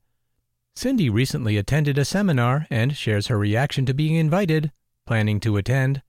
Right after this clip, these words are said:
and the experience while in the seminar. It was an honor and a challenge to attend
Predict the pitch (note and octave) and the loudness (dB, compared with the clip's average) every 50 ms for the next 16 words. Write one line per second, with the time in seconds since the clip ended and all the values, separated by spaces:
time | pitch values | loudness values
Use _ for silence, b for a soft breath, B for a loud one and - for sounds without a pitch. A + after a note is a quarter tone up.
0 | _ _ _ _ F3 F#3+ G#3+ G#3 G#3 G#3 F#3 - - - - A3+ A3 F3+ D#3 D#3 | _ _ _ _ -2 0 0 0 0 0 -2 -4 -6 -4 -2 0 0 2 2 0
1 | D#3+ - - - B2 A#2+ C#3 F#3 F3+ A#2+ - - - D#3+ D#3+ B2+ G#2 F#2 F2+ F2 | 0 -2 -2 -2 0 2 2 2 2 0 0 0 0 0 0 2 2 0 0 -2
2 | E2 D#2+ - _ _ _ _ _ _ _ _ _ _ _ _ _ _ _ _ _ | -4 -6 -10 _ _ _ _ _ _ _ _ _ _ _ _ _ _ _ _ _
3 | _ _ _ _ _ _ _ _ _ _ - A3 G#3+ B3 A#3+ A3+ A#3 A#3 G#3 G#3+ | _ _ _ _ _ _ _ _ _ _ -6 -2 0 2 2 2 0 0 0 0
4 | A3 G3+ D#3+ A2+ G2 G#2+ A#2+ A2+ F#2 - - A#2+ B2 A2+ G#2+ G#2+ G#2+ - - - | 0 2 2 2 2 2 0 0 -2 -2 0 0 2 2 0 0 -2 -4 -2 -2
5 | C#3+ D3 D3 - D#3+ G#3 G#3+ G3 F3 | -2 -2 0 0 0 0 0 0 -2